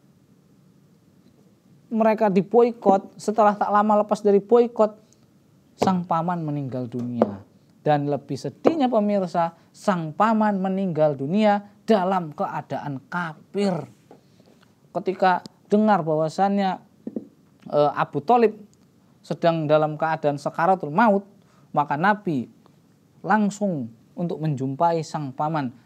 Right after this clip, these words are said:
dengan harapan sang paman mau menerima dakwah Nabi. Yo. Tapi ternyata di sana udah ada beberapa pembesar-pembesar kafir Quraisy, di antaranya Abu Jahal. Maka Nabi sallallahu alaihi wasallam, "Wahai pamanku," katanya.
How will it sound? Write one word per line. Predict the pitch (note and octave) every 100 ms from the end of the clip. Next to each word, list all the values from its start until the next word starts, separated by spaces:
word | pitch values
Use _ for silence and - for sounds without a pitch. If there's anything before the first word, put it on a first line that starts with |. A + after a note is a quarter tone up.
| _
dengan | C3+ B2+ A#2
harapan | B2 C3 B2+ G#2 F#2+
sang | - A#2 G#2+
paman | C#3 C#3+ A#2
mau | A2 B2+
menerima | A2+ A2 B2 A2+
dakwah | G#2+ - G2+ F#2+
Nabi. | F2+ - F#2+ - _ _ _ _ -
Yo. | G#2 F2+ _ _ _ _ _ _ _ _ _
Tapi | - G#3+ G#3+ A3
ternyata | G#3 G3 A3 A#3 A3
di | G3+ F#3
sana | A3+ A3 A3 G#3
udah | G#3+ F#3 F#3 F#3 F#3
ada | F#3
beberapa | E3 E3 C#3+ D3 D3 D#3
pembesar-pembesar | D#3 C3 - D#3 D3+ C3+ B2+ D#3+ D#3 D3+ _ _ _ _ _
kafir | - D#3+ D#3+ _ G3+ G#3 F#3 C3 F#2+ -
Quraisy, | F#3 D#3 C#3 A#2+ G#2 G2+
di | - D#3+
antaranya | D#3 D3+ D3 D3 D3
Abu | C#3+ A#2+
Jahal. | - G#2+ G2 G2 _ _
Maka | E3+ E3 E3
Nabi | G3+ G#3
sallallahu | E3+ D#3+ D3+
alaihi | E3
wasallam, | F3+ - -
"Wahai | G#3+ A#3+ A3+
pamanku," | G#3 B3 C#4 C4+ D4 G#3+ D3+
katanya. | C#3 C3+ A#2